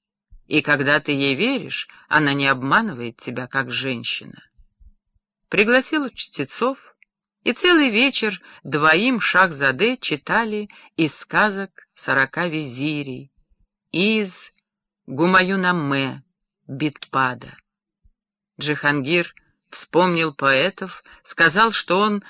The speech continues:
как и их дед султан Селим, сторонник великих мусульманских мистиков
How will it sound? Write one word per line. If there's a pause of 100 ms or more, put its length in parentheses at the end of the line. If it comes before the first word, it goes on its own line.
(120)
как
и
их
дед
султан (180)
Селим, (380)
сторонник
великих
мусульманских
мистиков